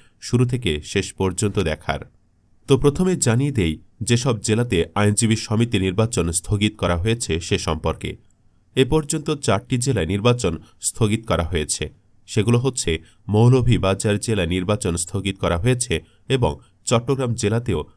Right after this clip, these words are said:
নির্বাচন স্থগিত করা হয়েছে। খুলনা জেলা নির্বাচনও স্থগিত করা আছে। এছাড়া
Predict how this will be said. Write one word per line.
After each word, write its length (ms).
নির্বাচন 540
স্থগিত 420
করা 220
হয়েছে। 420
খুলনা 260
জেলা 240
নির্বাচনও 520
স্থগিত 420
করা 200
আছে। 240
এছাড়া 340